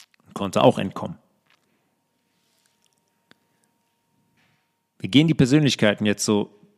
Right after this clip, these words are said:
durch. Wir verbinden das gleich alles miteinander. Wir haben dieses Meeting bei Clint Murchison, wo die ganzen Leute anwesend sind. Jetzt gibt's einen anderen Strang. Wir führen die gleich alle zusammen.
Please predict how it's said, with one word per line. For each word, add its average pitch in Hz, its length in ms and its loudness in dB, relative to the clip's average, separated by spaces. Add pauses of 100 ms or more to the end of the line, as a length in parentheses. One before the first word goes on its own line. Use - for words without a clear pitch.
(120)
durch. 120 600 -2
Wir 113 100 -2
verbinden 156 400 0
das 92 160 -6
gleich - 240 -6
alles 98 240 -8
miteinander. - 540 -14 (460)
Wir 92 100 -10
haben 101 160 -4
dieses 98 480 -8
Meeting 123 380 0
bei 117 100 2
Clint 127 240 -2
Murchison, 131 480 0
wo 110 60 0
die 110 100 0
ganzen 110 300 0
Leute 113 240 0
anwesend 113 400 0
sind. 123 260 -2 (920)
Jetzt 110 220 -2
gibt's - 220 -4
einen 127 80 -6
anderen 123 260 -2
Strang. - 340 -8 (920)
Wir - 100 -6
führen 151 240 4
die 139 80 0
gleich 131 260 2
alle 120 140 2
zusammen. 101 440 -2